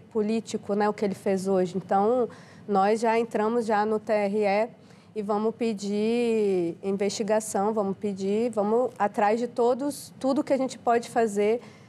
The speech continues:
porque nós não podemos naturalizar esse tipo de comportamento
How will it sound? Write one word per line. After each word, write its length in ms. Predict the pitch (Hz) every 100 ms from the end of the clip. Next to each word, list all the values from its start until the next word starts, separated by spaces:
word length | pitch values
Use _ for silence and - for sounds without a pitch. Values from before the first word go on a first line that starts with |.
| -
porque 540 | - 226 254 233 233 240
nós 240 | 233 233
não 140 | 240 240
podemos 460 | 277 240 247 254
naturalizar 840 | 233 247 - 302 262 254 226 226 220
esse 180 | 226
tipo 320 | 214 226 226 214
de 80 |
comportamento 1000 | - 220 220 208 220 220 202 220 - 247